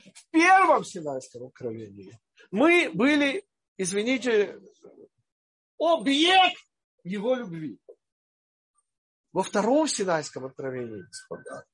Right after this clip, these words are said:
мы придём с Эрец Исруэл.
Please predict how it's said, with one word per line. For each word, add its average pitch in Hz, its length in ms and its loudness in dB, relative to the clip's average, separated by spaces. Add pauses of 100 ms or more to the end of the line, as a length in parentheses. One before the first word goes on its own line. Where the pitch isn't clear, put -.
(340)
мы 240 280 6
придём 240 440 6
с - 280 2
Эрец 285 380 8
Исруэл. 269 840 6